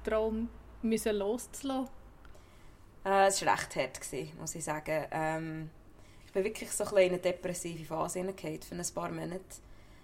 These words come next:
Speaker 2: Aber ich habe gewusst, ähm, als Profi wird es halt mega schwierig. Vor allem, das war noch vor etwa zehn Jahren gsi und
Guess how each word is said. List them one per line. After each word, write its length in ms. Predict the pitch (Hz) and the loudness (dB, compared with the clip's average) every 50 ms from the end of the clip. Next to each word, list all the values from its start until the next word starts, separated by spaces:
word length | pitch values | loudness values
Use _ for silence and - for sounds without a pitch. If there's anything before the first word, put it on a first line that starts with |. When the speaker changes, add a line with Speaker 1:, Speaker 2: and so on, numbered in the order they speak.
| - - - - - - - | -20 -20 -20 -20 -20 -4 2
Speaker 2:
Aber 260 | - 175 175 175 185 | 4 4 6 6 4
ich 100 | 185 185 | 2 2
habe 120 | - 175 - | 0 -2 -4
gewusst, 580 | 180 170 175 175 175 - - - - - - - | -2 -2 0 0 0 -2 -2 -4 -8 -10 -6 -2
ähm, 640 | 170 165 165 165 160 170 165 165 165 165 165 165 170 - - - - - - - - - - - - - - - - - - - - | 0 0 0 0 0 -2 -4 -4 -4 -4 -6 -8 -10 -14 -18 -20 -20 -20 -20 -20 -20 -20 -20 -20 -18 -18 -20 -20 -20 -20 -18 -14 -12
als 180 | - - - | -10 -10 -8
Profi 580 | - - 170 180 180 180 - 175 165 165 165 - - | -2 2 2 2 4 2 0 -2 -2 -2 -4 -6 -4
wird 240 | 170 165 165 160 - | -4 -4 -4 -4 -6
es 100 | - - | -6 -6
halt 220 | 156 151 - - | -6 -6 -6 -6
mega 340 | 156 156 160 160 156 160 156 | -4 -2 -2 -2 -2 -2 -4
schwierig. 540 | - - - 156 156 160 165 170 170 - - - - - - - - - - - | -4 -4 -4 -4 -4 -4 -4 -6 -8 -12 -16 -18 -20 -20 -18 -18 -18 -18 -16 -10
Vor 140 | - 156 170 | -4 2 4
allem, 300 | 165 165 165 165 165 160 | 4 4 4 2 -2 -4
das 200 | 165 156 - 156 | -4 -6 -6 -6
war 180 | 147 - 160 | -6 -6 -6
noch 80 | 147 - | -6 -6
vor 140 | - - - | -6 -6 -6
etwa 200 | - - - 156 | -6 -8 -8 -6
zehn 340 | - - 165 156 151 147 147 | -2 -2 0 0 0 0 0
Jahren 220 | 151 151 156 - | -2 -2 -4 -4
gsi 300 | - - - 156 151 151 | -4 -4 -2 -2 -2 -2
und 180 | 151 156 151 | -2 -2 -4